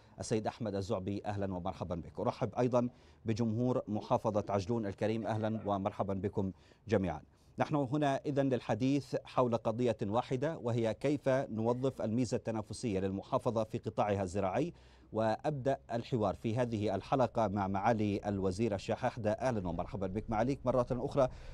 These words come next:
وسأبدأ معك بخطط الوزارة، آه، وزارة الزراعة لتحويل مبدئيا الأسر من، آه، مستهلكة إلى منتجة في المملكة بشكل عام وفي محافظة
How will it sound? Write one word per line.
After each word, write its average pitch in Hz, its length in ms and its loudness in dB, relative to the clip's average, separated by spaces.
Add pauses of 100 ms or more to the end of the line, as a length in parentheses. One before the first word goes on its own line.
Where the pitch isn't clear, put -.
(180)
وسأبدأ 147 560 4
معك 143 240 6 (100)
بخطط 123 640 0
الوزارة، 107 640 2 (420)
آه، 98 300 2
وزارة 107 380 2
الزراعة 113 400 2
لتحويل 147 720 0
مبدئيا 123 680 0 (340)
الأسر 117 500 0 (140)
من، 123 360 2 (120)
آه، 101 320 2
مستهلكة 120 640 0
إلى 131 280 2
منتجة 92 460 -2
في 127 160 -4
المملكة 104 440 0
بشكل 123 460 -2
عام 156 260 0 (260)
وفي 117 220 0
محافظة 107 500 0